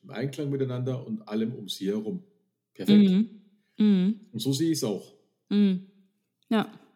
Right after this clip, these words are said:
Speaker 1: Weil ich bin schon der Meinung, dass die naturgebundenen Menschen, die leben besser. Und ich, ich weiß mal, ich war mal in Mexiko,
Speaker 2: Mhm.
Speaker 1: langes her.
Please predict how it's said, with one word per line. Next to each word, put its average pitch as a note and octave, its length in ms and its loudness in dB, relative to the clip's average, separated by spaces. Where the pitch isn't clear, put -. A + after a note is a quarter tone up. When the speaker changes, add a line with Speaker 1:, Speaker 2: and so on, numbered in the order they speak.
Speaker 1:
Weil G#2+ 220 -4
ich C#3+ 200 -4
bin D#3+ 220 0
schon C#3 200 -2
der D3 120 -2
Meinung, C3+ 400 -2
dass - 480 -8
die C3+ 640 0
naturgebundenen D#3 840 -2
Menschen, C3 340 -6
die A2+ 80 -6
leben D#3 340 -2
besser. - 440 -8
Und G2 220 -10
ich, - 320 -16
ich - 160 -16
weiß B2 220 -8
mal, C#3+ 80 -6
ich B2+ 120 -6
war C3+ 120 -4
mal D#3+ 140 -2
in B2+ 100 -2
Mexiko, G3+ 600 -4
Speaker 2:
Mhm. F#3+ 240 0
Speaker 1:
langes C3 400 -2
her. A#2 320 -2